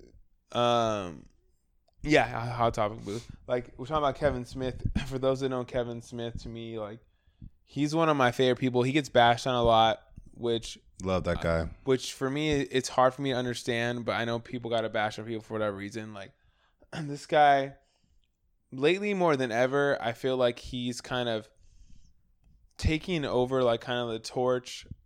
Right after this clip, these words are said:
Speaker 1: of, like, kind of nerdy things. Like, he started his, like, um, A M C has a show called Comic Book Men that he does based on his, he has a store in New Jersey called Secret Stash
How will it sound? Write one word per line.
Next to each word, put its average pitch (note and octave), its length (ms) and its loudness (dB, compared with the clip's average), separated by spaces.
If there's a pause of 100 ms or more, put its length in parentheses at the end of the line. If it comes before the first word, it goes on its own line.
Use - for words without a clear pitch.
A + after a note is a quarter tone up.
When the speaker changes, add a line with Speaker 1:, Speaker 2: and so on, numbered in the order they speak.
(120)
Speaker 1:
of, A#2 240 -2
like, A#2 160 -2
kind A#2+ 280 -4
of A#2+ 140 -6
nerdy A#2+ 280 -6
things. A#2 400 -6
Like, - 280 -10 (220)
he - 140 -10
started B2+ 400 2
his, A#2+ 260 -2
like, A2 300 0
um, G#2+ 500 -6 (300)
A B2 160 -2
M A#2+ 140 -2
C A#2+ 180 -4
has A2+ 200 0
a A2 60 -12
show A#2 300 -4
called G2+ 200 -2
Comic A2+ 340 -6
Book B2 220 -14
Men A2+ 320 -6 (400)
that - 100 -10
he B2 80 -2
does B2 200 4
based A#2+ 340 -2
on A2+ 160 -4
his, A2+ 260 -8
he B2+ 160 -4
has B2 160 4
a A2+ 80 -6
store A#2+ 340 -2
in A#2 60 -4
New A2 120 -8
Jersey A2 400 -4
called G#2 320 -4
Secret G#2+ 320 -8
Stash A2 480 -4